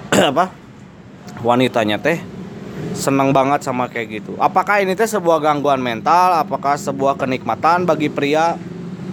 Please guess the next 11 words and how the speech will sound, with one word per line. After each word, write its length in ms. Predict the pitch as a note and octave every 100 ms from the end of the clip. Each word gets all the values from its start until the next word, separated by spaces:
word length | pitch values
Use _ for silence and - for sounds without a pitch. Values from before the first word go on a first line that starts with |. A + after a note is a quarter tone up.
| -
Kalau 240 | D#3+ D#3+
ada 160 | D#3 D#3+
cewek 400 | E3 D#3 D#3 D#3
yang, 400 | D3+ D3 C#3+ C#3 - - - - - - -
yang 80 | D#3
senang 320 | D#3+ D#3 D#3
diliatin 320 | D#3 D3+ D3+
gitu, 240 | D3 C#3 G#3+
menurut 400 | G3 D#3+ D3+ D3+
Mang 160 | C#3+
Sangsan 400 | C3+ B2+ G3+ G#3+